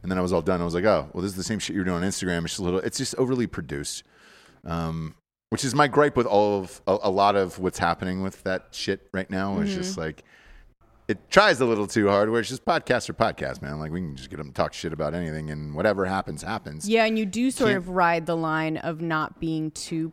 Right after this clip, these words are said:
Speaker 2: produced.
Speaker 1: Right.
Speaker 2: And being, like,
Speaker 1: Yeah, yeah, yeah.
Speaker 2: of the people, for the people. Uh,
Speaker 1: Um,
Speaker 2: but yeah, look, I mean, not denying any,
Speaker 1: I,
Speaker 2: anything that he
Speaker 1: I was a fan, and then when he didn't know who JonBenet Ramsey was on, uh, Rogan, I was like, "Oh, that's
Speaker 2: <clears throat>
Speaker 1: weird.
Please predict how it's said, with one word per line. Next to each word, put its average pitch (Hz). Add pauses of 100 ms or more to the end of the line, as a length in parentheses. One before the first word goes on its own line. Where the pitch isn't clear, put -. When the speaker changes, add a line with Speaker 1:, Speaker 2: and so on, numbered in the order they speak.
Speaker 2:
produced. 214
Speaker 1:
Right. -
Speaker 2:
And 165
being, 160
like, 147
Speaker 1:
Yeah, 156
yeah, 143
yeah. 131 (140)
Speaker 2:
of 156
the 160
people, 160
for 160
the 170
people. 214 (500)
Uh, 185
Speaker 1:
Um, 196
Speaker 2:
but 214
yeah, 262 (500)
look, 247
I 233
mean, 196 (840)
not 175
denying 165
any, 139
Speaker 1:
I, 180
Speaker 2:
anything 208
that 185
he 175
Speaker 1:
I 143
was 170
a 160
fan, 101
and 98
then 101
when 104
he 104
didn't 104
know 95
who 95
JonBenet 80
Ramsey 76
was 71
on, 71
uh, 67
Rogan, 69
I 131
was 131
like, 143
"Oh, 254
that's 285
Speaker 2:
<clears throat> 233
Speaker 1:
weird. 165